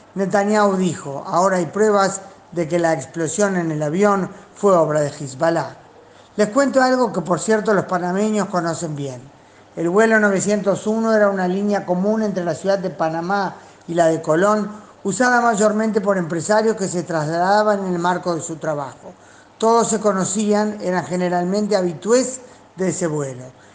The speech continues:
Y aquel martes diecinueve de julio de mil novecientos noventa y cuatro, algo después de las cinco de la tarde, seguramente varios ya estaban sorprendidos por haber visto a un pasajero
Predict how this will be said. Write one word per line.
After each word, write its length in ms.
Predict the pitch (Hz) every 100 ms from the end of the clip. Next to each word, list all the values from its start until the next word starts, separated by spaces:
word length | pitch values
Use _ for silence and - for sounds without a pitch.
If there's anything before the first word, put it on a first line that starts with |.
| -
Y 60 | -
aquel 320 | 147 202 214
martes 480 | 214 220 202 208 151
diecinueve 560 | 185 135 180 202 233 214
de 100 | 208
julio 420 | 196 180 151 147 131 - - -
de 140 | - 180
mil 160 | 214
novecientos 580 | 214 190 - 196 175 175
noventa 340 | 160 160 151 151
y 60 |
cuatro, 580 | 143 208 208 190 180 151 - - -
algo 320 | 208 226 240
después 500 | 214 180 - 208 170
de 120 | 165
las 160 | 160 151
cinco 400 | - 208 175 175
de 60 | 156
la 100 | 147
tarde, 520 | 208 202 185 180 165 - - -
seguramente 640 | 196 196 214 240 262 247
varios 500 | 233 240 196 175 160
ya 100 | 180
estaban 300 | 185 208 196
sorprendidos 800 | 156 170 165 165 170 226 247 226
por 160 | 226 180
haber 260 | 180 196
visto 240 | 214 - 202
a 40 |
un 80 | 185
pasajero 720 | 170 160 147 190 233 247